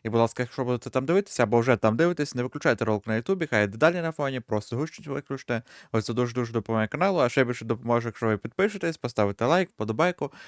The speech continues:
буде дуже приємно, і чим більше ви поставите, тим краще YouTube буде рекомендувати ролик, і більше людей дізнається, що на українській теж є реакції, і так разом будемо продвигати канал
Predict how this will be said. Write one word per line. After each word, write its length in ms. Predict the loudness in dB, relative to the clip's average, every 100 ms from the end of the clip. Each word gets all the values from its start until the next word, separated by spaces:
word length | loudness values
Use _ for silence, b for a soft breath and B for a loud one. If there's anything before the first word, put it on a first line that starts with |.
| B
буде 160 | 0 2
дуже 180 | 2 0
приємно, 540 | 2 4 4 2 0
і 240 | 2 0 -2
чим 220 | -2 0
більше 240 | 0 0
ви 60 | -6
поставите, 500 | -6 0 2 2 -2
тим 140 | -4
краще 540 | 2 2 4 2 2 0 _ B B B B
YouTube 200 | -4 -2
буде 280 | 0 0 0
рекомендувати 540 | -2 -2 2 4 4
ролик, 380 | 2 2 0 -2
і 320 | 0 0 0
більше 400 | 0 0 0 0
людей 160 | 2 2
дізнається, 400 | 2 2 2 -2
що 120 | -4
на 60 |
українській 420 | -2 0 0 -2 0
теж 280 | 2 2
є 100 | 0
реакції, 500 | 2 0 0 -4 -4 -6 B B B
і 80 | -2
так 220 | 2 2
разом 300 | 2 0 0
будемо 260 | 0 0 0
продвигати 520 | 0 2 2 2 -2
канал 400 | -4 -2 -2 -4